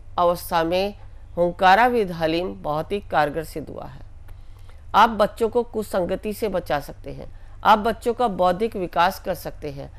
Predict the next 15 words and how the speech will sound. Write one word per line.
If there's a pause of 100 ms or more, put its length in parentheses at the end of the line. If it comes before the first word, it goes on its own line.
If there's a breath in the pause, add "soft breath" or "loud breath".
(280 soft breath)
उनकी
स्मरण
शक्ति,
अ, (260)
जागृत
कर
सकते
हैं, (280 soft breath)
उनको
लक्ष्य
साधने
के
लिए। (420 soft breath)
जैसे
अब